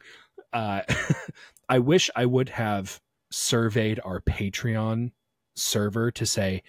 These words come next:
"Hey, give us a rank," and then I could have weighted this, and we probably would have, and we probably would have had a very clear order of ranking. And maybe we might still do that. Uh, let's see.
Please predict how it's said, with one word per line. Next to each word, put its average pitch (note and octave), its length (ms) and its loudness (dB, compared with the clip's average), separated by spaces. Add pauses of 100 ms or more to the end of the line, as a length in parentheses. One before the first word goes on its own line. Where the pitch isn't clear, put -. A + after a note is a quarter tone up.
(160)
"Hey, B2 180 4
give A2 200 -2
us A#2 140 -2
a G#2 40 -2
rank," F2+ 380 -4
and G#2+ 100 -2
then G2+ 120 -2
I G2 80 -2
could - 140 -8
have E2 100 -12
weighted F2+ 340 -4
this, D3+ 280 2
and G#2+ 180 -2
we G#2 100 2
probably G#2+ 520 -2
would F#2 240 -2
have, F2 460 -6 (580)
and B2 300 0
we C#3+ 200 4
probably D3 320 2
would B2 140 2
have A2+ 100 -6
had G#2 140 0
a F#2+ 40 -2
very F#2 300 -2
clear E2+ 560 -6 (540)
order D#2 520 -6
of E2+ 140 -12
ranking. D2+ 480 -12 (400)
And E3+ 80 4
maybe F3+ 220 8
we E3+ 220 8
might E3+ 220 2
still E3+ 200 2
do D#3 220 4
that. E2 260 -4 (180)
Uh, G2+ 420 -2 (120)
let's B2+ 160 -2
see. F#2 240 -4